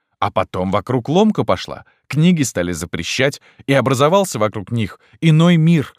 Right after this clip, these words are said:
непонятный, с иными отношениями. А они новой биологии не понимали, а старая была понятна. Факты, факты, все. А тут вера требуется. А они что?"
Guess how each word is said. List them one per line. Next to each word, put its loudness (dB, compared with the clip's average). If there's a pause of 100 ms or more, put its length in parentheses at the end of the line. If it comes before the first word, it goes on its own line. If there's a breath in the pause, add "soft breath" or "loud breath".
непонятный, -2 (160 loud breath)
с -4
иными 0
отношениями. -4 (220 loud breath)
А 0
они 2
новой 2
биологии 0
не -4
понимали, 0 (540)
а -2
старая 2
была -4
понятна. -2 (520)
Факты, -4 (160)
факты, 0
все. -2 (400)
А 0
тут 0
вера 2
требуется. -4 (520)
А 0
они 2
что?" -4